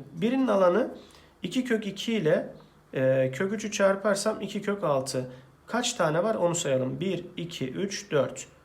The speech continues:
beş, altı, yedi, sekiz, dokuz, on, on bir, on iki.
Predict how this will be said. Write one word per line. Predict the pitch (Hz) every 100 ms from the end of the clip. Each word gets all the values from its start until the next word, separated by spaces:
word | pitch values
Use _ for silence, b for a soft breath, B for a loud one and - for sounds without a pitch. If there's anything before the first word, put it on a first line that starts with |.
| _ _ -
beş, | 135 127 - - - - - _ _ -
altı, | 123 127 - 143 202 - - - -
yedi, | 131 127 131 180 - - - -
sekiz, | - 139 131 131 - - -
dokuz, | 151 131 123
on, | 151 139
on | 127 147 143 156
bir, | 202
on | 151
iki. | 131 131